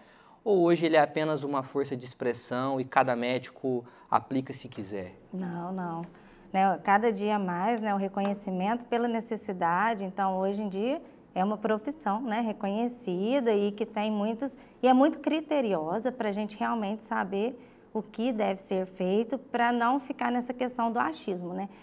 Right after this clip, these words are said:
Speaker 2: Porque são coisas muito complexas e difíceis de serem cuidadas e tratadas.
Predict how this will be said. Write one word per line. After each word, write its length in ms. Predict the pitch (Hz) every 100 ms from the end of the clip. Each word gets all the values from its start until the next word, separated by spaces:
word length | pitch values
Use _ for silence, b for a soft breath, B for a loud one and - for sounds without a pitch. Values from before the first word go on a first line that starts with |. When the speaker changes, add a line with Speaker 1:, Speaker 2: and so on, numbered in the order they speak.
| B B
Speaker 2:
Porque 200 | - 208
são 120 | 214 240
coisas 220 | 240 233
muito 200 | 240 247
complexas 720 | 285 269 208 180 180 - 180
e 60 | 190
difíceis 760 | 202 208 247 254 254 185 175
de 80 | 170
serem 320 | 185 185 185 190
cuidadas 560 | 202 180 165 196 214
e 60 | 220
tratadas. 680 | - 151 - 151 - 147